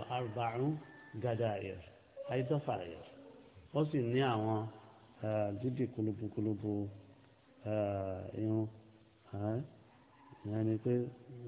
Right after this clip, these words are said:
sọtí sọtí irun yẹn. Wọ́n lé lẹ́yìn yẹn sì lè ṣe tí wọ́n bá dà. Torí ó máa disturb yẹn bí wọ́n bá fẹ́ kí wọ́n.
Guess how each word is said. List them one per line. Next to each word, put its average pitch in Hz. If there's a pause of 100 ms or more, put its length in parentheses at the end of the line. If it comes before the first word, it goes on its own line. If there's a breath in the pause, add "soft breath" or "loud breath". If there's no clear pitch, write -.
(300)
sọtí 107
sọtí 107
irun 107
yẹn. 98 (440 loud breath)
Wọ́n 135
lé 160
lẹ́yìn 151
yẹn 117
sì 139
lè 113
ṣe 104
tí 113
wọ́n 107
bá 113
dà. 113 (960)
Torí 113
ó 139
máa 117
disturb 107
yẹn 98
bí 110
wọ́n 110
bá 104
fẹ́ 104
kí 110
wọ́n. 98